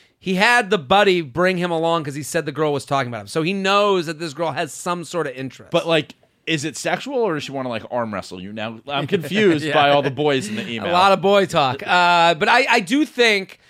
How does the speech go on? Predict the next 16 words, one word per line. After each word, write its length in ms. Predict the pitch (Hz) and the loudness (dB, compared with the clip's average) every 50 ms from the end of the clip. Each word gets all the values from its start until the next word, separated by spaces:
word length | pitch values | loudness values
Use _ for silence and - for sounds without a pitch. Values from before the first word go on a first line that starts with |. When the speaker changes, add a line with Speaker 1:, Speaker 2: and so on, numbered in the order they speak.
| _ _ _ _ _ _ _ - - _ - | _ _ _ _ _ _ _ -20 -20 _ -6
Speaker 1:
w-, 140 | 202 196 180 | -4 -2 0
with 220 | 175 190 175 139 | 0 0 -2 0
this 220 | 165 202 226 220 - | 2 2 2 2 2
situation 680 | - 220 214 - 190 185 180 180 165 - - 165 165 | -2 -2 -2 0 2 2 4 2 2 0 -4 -4 -2
where 100 | 160 156 | -2 -2
it's 120 | 156 - | -2 -2
like 120 | 160 147 123 | -4 -6 -6
you 100 | 147 170 | -6 -8
meet 420 | 170 170 180 190 196 196 196 185 - | -6 -4 -4 -4 -4 -4 -6 -10 -8
somebody 480 | - - 180 175 175 170 165 165 160 160 | -2 0 0 0 2 0 0 0 0 -2
in 100 | 165 165 | -4 -4
your 240 | 160 156 156 151 139 | -4 -4 -4 -4 -6
greater 580 | 113 - 156 156 165 185 185 190 196 196 185 | -6 -8 -6 -2 2 4 4 6 6 4 2
group 280 | 156 - 160 175 165 131 | 0 0 0 0 0 0
of 100 | 151 - | -2 -4
friends, 640 | - - 185 185 170 151 135 123 120 120 117 - | 0 0 2 4 4 2 0 -2 -6 -10 -14 -16